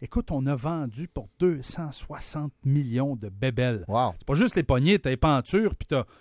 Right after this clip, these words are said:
Speaker 1: tout ce qui entoure la, la quincaillerie.
Speaker 2: Est-ce que
Speaker 1: Mais tout de
Speaker 2: c'est,
Speaker 1: même.
Speaker 2: c'est un producteur ici, ça ?
Speaker 1: Oui, tout à fait, tout à fait. C'est une entreprise d'ici. Le P D G s'appelle Richard Laure.
Speaker 2: Oui, mais on, on le fabrique ici.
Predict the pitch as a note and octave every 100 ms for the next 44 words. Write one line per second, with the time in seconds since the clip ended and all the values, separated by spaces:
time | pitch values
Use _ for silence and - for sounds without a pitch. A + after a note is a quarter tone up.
0 | _ - G3+ - D3 D3 D#3 D3 - A#3+
1 | G#3+ C3 B2 A2+ - C#3 - - E3+ D3+
2 | D3+ A#2+ C3+ G3+ - D3+ - C#3 F3 C#3
3 | - A#2 - D3 C3+ C#3 C3 D3+ D3 E3
4 | E3 A#2+ - A#3+ - D2 C#3+ D#3 - C#3
5 | - C#3 - C3+ D#3 C#3 B2+ - C#3+ C3
6 | B2+ C#3 D#3+ A2+ - G#3 E3+ C#3 C#3 A#2+
7 | B2+ C3+ B2+ B2 A2+ A#2 - B2+ G2 A#2
8 | A#2+ F3 - C3+ D3 B2+ B2 A#2 A2+ A#2
9 | - A#2 D3 F#3 - A#2